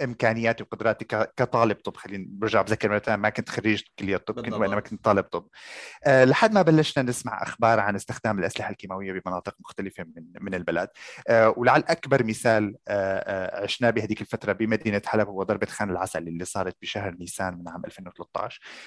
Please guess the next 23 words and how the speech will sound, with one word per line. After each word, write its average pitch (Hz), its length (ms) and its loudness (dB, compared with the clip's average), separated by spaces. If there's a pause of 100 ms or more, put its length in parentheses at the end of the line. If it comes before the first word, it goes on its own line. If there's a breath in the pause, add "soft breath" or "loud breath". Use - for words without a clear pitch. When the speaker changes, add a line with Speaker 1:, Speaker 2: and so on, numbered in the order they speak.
(100)
Speaker 1:
صراحة 160 260 4
كانت، 127 420 4 (160)
كانت، 123 280 2 (220)
آه، 95 220 -2 (520)
ضربة 135 240 4
كبيرة. 107 580 -2
الضحايا 113 720 2 (300 loud breath)
من 120 100 -2
هي 123 180 0
الضربة 104 360 0
راحوا 104 260 -6
لمشفى 101 280 -6
حلب 95 260 0
الجامعي. 98 520 -4
بوقتها 110 340 -4
كان 123 140 -4
في 120 120 -6
عنا 101 220 -4
اتصالات - 580 -6
مع 90 160 -8
أصدقائنا 95 480 -10
بمشفى 90 300 -12
حلب، 95 240 -4